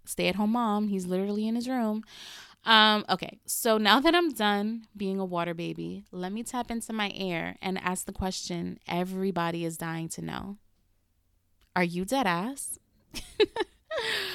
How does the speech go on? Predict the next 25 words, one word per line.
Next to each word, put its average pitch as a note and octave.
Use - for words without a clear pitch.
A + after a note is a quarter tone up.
That C#4+
is E4+
literally D4
a C#4+
question C4+
I C4
ask B3
myself C4+
every G3
day. A#3
Like, A3
are D4+
we D#4
dead C#4
ass A3
as G3+
a F#3+
society? F#3
Are G3
we G3+
dead F#3
ass F#3
as F3+
a F3
collective? -